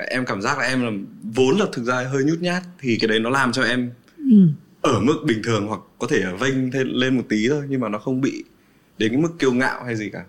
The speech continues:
Speaker 1: Tại
Speaker 2: Ừ.
Speaker 1: em không bao giờ cảm giác mình kiêu ngạo.
Speaker 2: Thế có điều gì mà em ước là mình đã biết sớm hơn không?
Speaker 1: Ờ, điều gì mà em <laughs> ước biết, biết sớm hơn á? Ờ, nhiều,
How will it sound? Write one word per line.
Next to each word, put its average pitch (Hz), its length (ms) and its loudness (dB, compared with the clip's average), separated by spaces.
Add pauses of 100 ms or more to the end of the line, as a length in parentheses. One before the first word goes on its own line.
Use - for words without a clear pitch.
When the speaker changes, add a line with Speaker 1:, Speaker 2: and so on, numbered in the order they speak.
Speaker 1:
Tại 180 120 6
Speaker 2:
Ừ. 156 60 8
Speaker 1:
em 131 60 2
không 135 160 -2
bao 127 100 0
giờ 110 160 0
cảm 92 180 -6
giác 123 140 -4
mình 110 220 -2
kiêu 101 140 -4
ngạo. - 200 -12 (1400)
Speaker 2:
Thế 196 120 4
có 196 160 2
điều 220 240 8
gì 165 240 4
mà 151 320 0
em 175 340 2
ước 330 220 4
là 180 100 4
mình 165 220 6
đã - 100 0
biết 240 160 6
sớm 170 240 4
hơn 202 220 6
không? - 80 -4 (1300)
Speaker 1:
Ờ, 117 600 -2 (1500)
điều 127 260 2
gì 117 160 4
mà 107 120 2
em 120 140 2
<laughs> - 0 -
ước 151 120 2 (140)
biết, 131 200 0
biết 143 120 -2
sớm 117 180 -2
hơn 123 220 -2
á? 131 80 -4 (640)
Ờ, 98 580 -2 (2500)
nhiều, 110 420 2